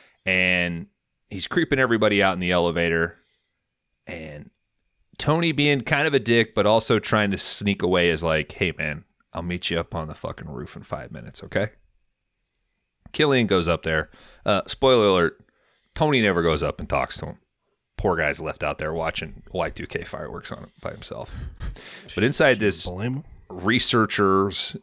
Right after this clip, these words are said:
Speaker 1: uh, hotel room, she's a botanist researcher. And what she's figured out is she's pretty sure that she can, like, recode the human brain and the portion of it that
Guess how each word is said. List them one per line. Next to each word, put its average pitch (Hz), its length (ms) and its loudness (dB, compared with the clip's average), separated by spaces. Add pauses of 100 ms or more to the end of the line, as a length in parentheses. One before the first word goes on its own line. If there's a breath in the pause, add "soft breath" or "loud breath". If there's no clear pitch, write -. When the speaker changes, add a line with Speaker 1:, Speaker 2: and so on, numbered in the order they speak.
Speaker 1:
uh, 78 400 -2 (920 soft breath)
hotel 123 460 4
room, 82 340 -2 (340 soft breath)
she's 135 380 2
a 95 320 0 (580)
botanist 101 600 0
researcher. 82 920 -6 (720 soft breath)
And 85 380 0
what 90 180 -2
she's 139 280 0
figured 98 320 4
out 82 320 0
is 87 640 -2 (320)
she's - 200 -4
pretty 247 220 -2
sure 180 200 2
that 143 120 0
she 147 140 -4
can, 156 100 -8
like, 113 300 0 (420)
recode 117 560 2
the 95 60 -2
human 107 360 0
brain 85 540 0 (1600)
and 92 280 2
the 90 60 -2
portion 120 400 2
of 104 100 2
it - 180 -2
that 95 280 0